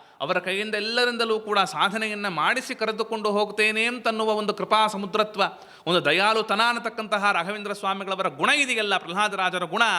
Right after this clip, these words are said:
ಅದು ಬಂದಿದ್ದು ರಾಮದೇವರ ಪ್ರಸಾದದಿಂದ ಅಂತ ಅರ್ಥ. ಅಂತಹ ಆ ರಾ-, ಒಂದು ರಾಮದೇವರ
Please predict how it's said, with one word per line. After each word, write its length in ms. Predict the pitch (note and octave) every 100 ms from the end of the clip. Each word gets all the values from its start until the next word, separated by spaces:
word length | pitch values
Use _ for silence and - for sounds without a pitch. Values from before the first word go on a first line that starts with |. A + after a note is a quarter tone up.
| D#3 - -
ಅದು 160 | C#3 D#3
ಬಂದಿದ್ದು 340 | E3 F#3 E3
ರಾಮದೇವರ 540 | F#3 C#3 F#3+ F3+ D#3+ D#3+
ಪ್ರಸಾದದಿಂದ 680 | - C3+ F#3 A#3 F#3+ E3
ಅಂತ 220 | D3 D3 D3+
ಅರ್ಥ. 240 | B2+ B2 C3+ D#3+ C#3 - - -
ಅಂತಹ 360 | C#3 G#3 G3+ F#3
ಆ 320 | G3 D#3 D#3+
ರಾ-, 800 | D#3 D#3 E3 D#3+ D3 - - -
ಒಂದು 320 | C#3 D3 C3+
ರಾಮದೇವರ 580 | B2 C3 G#3 F#3 F3 E3+